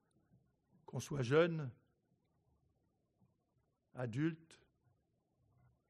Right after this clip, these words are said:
plus vieux, osons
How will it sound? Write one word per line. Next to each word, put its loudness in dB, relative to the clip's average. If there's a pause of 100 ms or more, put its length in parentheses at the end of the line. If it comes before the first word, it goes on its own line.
(280)
plus -6
vieux, -2 (4000)
osons 4